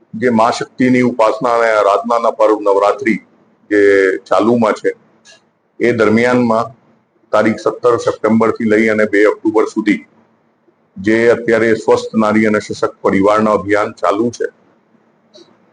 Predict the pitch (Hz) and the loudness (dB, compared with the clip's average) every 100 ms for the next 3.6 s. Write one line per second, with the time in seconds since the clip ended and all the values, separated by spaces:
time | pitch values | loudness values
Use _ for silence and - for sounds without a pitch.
0 | 113 123 131 139 143 - - _ _ _ | 0 2 2 0 -2 -6 -20 _ _ _
1 | _ _ _ _ - 113 117 104 104 120 | _ _ _ _ -2 0 2 2 2 2
2 | 117 117 117 - 107 110 110 110 110 107 | 0 -2 -4 -4 -2 0 0 0 0 0
3 | 101 98 107 110 117 127 | -2 0 0 0 -2 -4